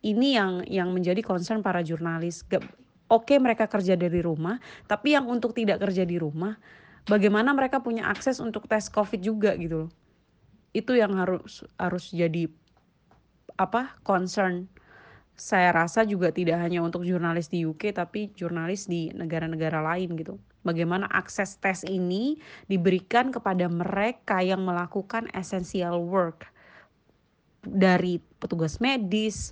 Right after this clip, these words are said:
wartawan, cleaning service, orang-orang yang delivery, mereka yang kerja di Amazon, mereka yang kerja di Apple Store, dan segala macam.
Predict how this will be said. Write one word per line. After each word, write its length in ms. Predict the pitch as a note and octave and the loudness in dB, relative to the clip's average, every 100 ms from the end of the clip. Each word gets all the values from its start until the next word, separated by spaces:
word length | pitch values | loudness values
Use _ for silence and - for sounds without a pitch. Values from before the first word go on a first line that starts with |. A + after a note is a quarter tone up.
| - | -10
wartawan, 960 | E3 E3 - B3+ C4 A3+ G#3+ G#3+ G#3+ G#3+ - - | -8 -6 2 4 6 4 2 0 -4 -10 -16 -2
cleaning 320 | F#3 F3 E3+ | 0 0 -2
service, 800 | - C#4 B3+ - A3+ A3 - - - - | 0 0 0 -4 -6 -6 -8 -20 -20 -2
orang-orang 420 | F3+ F3 F3+ F#3+ F#3 | -2 0 2 2 2
yang 140 | F3 E3+ E3+ _ - - | 0 -2 -6 _ -20 -2
delivery, 720 | G3 F#3 G3 D4 B3 A3 A3 - | 2 4 4 4 2 0 -2 -4
mereka 240 | G3+ G3 G3 | -4 0 0
yang 80 | F#3+ | 0
kerja 320 | G3 F3+ F3+ | -2 0 0
di 80 | F#3 | -2
Amazon, 720 | F#3 G3+ C4 F#3+ G3+ G3+ G3+ - - - - - | -2 0 0 0 -2 -2 -8 -16 -20 -20 -12 -4
mereka 240 | F#3+ F#3+ | -2 0
yang 120 | F#3 F#3+ | -2 -2
kerja 240 | F3+ F3+ | -2 -2
di 80 | - | 0
Apple 320 | F#3 - C4 | -4 2 0
Store, 400 | - - G#3 G3+ | 0 0 0 2
dan 240 | G3 F#3 | -2 -2
segala 240 | F3+ F3+ F3 | 0 -2 -2
macam. 320 | F3+ F#3 F3 | -4 -6 -10